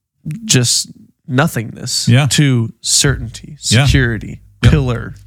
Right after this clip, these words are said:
Speaker 1: truth,
Speaker 2: Yep.
Speaker 1: all of those things.
Speaker 2: Yeah. There, there are certain Christian groups, though, that just feel that we're supposed to, you know, be in this, uh, you know, worm-like state
Speaker 1: <laughs>
Speaker 2: all the time. I, I, I get it. I, I,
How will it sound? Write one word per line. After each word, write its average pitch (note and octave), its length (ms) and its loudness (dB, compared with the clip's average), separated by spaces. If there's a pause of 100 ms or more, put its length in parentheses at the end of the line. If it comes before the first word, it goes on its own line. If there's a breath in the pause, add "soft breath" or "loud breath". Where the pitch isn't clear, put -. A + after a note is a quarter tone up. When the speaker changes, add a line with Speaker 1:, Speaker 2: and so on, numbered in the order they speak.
Speaker 1:
truth, - 540 0
Speaker 2:
Yep. - 120 4
Speaker 1:
all C3 60 4
of A#2 120 2
those A#2+ 240 0
things. A2+ 300 -8
Speaker 2:
Yeah. D3 160 4 (260 loud breath)
There, A2+ 220 0
there A#2+ 160 2
are D#3 40 2
certain D#3+ 440 0
Christian D#3+ 420 2
groups, E3+ 320 2
though, A2 120 2
that G#2 160 -2
just A2 260 0
feel C3+ 240 2
that B2 120 0
we're B2 100 2
supposed - 380 0
to, A#2 160 0 (360 loud breath)
you B2 100 2
know, A2 80 4
be A2 180 2
in C3+ 100 4
this, B2 360 2 (180)
uh, C3+ 180 -12
you C3 140 -10
know, B2+ 120 4
worm-like A2 920 4
state - 560 0 (100)
Speaker 1:
<laughs> - 100 -2
Speaker 2:
all A#2 140 4
the A2 100 2
time. C3+ 520 2
I, A#2+ 60 -6
I, - 460 -6
I A#3 40 4
get A#3 260 0
it. E3 120 0
I, B2 220 -2 (120)
I, F#3 220 -2